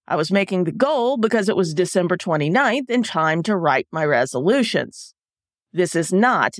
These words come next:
a recipe for success. Third, we can't predict the future. When making a resolution, we often assume that life will unfold pretty much as it did the previous year.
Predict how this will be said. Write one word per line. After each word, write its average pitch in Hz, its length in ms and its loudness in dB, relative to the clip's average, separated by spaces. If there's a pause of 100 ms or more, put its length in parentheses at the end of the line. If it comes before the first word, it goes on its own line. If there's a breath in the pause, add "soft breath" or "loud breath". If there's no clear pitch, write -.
a 175 120 0
recipe 147 440 -2
for - 140 -12
success. - 840 -4 (720)
Third, 294 500 -2 (540)
we 220 240 -2
can't 247 300 -2
predict 202 400 -4
the 175 80 -2
future. 156 480 -2 (420)
When 190 220 2
making 196 340 2
a 294 80 0
resolution, 226 920 0
we 240 200 0
often 254 380 2
assume 165 480 0
that 226 180 -6
life 277 360 0
will 311 200 -2
unfold 254 580 0
pretty 330 220 -4
much 302 320 -2
as 180 240 0
it 233 160 -2
did 175 220 0
the 180 80 -2
previous 160 560 -2
year. 320 300 -2